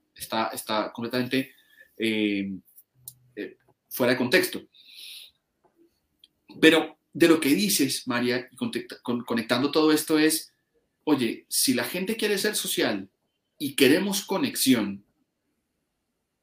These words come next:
esto de usar el talento de la gente para generar conexión y reactivar la vida social, eh, bien sea por Zoom, ojo, porque lo que estás contando no es un tema presencial.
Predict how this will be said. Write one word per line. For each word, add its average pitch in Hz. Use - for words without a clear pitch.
esto 147
de 196
usar 135
el 151
talento 123
de 151
la 151
gente 98
para 120
generar 113
conexión 127
y 139
reactivar 120
la 139
vida 123
social, 95
eh, -
bien 117
sea 135
por 95
Zoom, -
ojo, 107
porque -
lo 92
que -
estás -
contando 143
no 135
es 151
un 139
tema 135
presencial. 123